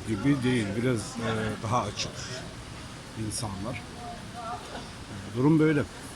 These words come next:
Türk Hava Yolları'nın ofisinin <laughs> önündeyiz zannedersem. E, şöyle ben size, e,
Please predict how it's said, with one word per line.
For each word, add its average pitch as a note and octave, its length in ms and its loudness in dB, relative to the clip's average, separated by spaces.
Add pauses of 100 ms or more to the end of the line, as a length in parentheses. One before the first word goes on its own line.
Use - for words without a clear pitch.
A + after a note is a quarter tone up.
(1900)
Türk C3 160 0
Hava D#3 180 8
Yolları'nın D#3 480 8 (1900)
ofisinin C#3+ 540 6
<laughs> - 20 10
önündeyiz D3 480 8
zannedersem. C3 640 4 (760)
E, G#2+ 40 -2 (540)
şöyle A#2+ 380 2 (1400)
ben G#2 140 -6
size, G#2 300 -4
e, A2 40 -4